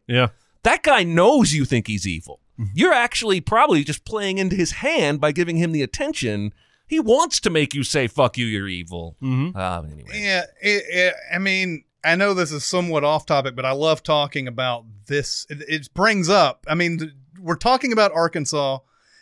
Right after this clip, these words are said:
Speaker 3: and we're talking about movies from Arkansas, but this brings up another thing that I'd love to talk about.
Speaker 1: <laughs>
Speaker 3: And it's just the fact that this story changed so much over the years that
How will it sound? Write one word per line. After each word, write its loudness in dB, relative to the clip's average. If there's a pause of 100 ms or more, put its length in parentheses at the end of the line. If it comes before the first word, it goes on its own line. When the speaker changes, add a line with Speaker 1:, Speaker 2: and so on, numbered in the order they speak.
Speaker 3:
and -4
we're 0
talking 0
about -2
movies 0
from 0
Arkansas, -4 (180)
but -6
this 0
brings -2
up 0
another 2
thing 0
that -2
I'd 0
love 0
to -4
talk 2
about. -6
Speaker 1:
<laughs> -20 (280)
Speaker 3:
And 0
it's -2
just -4
the -4
fact 2
that -6
this -2
story 0
changed -2
so -2
much -2
over -6
the -10
years -2
that -6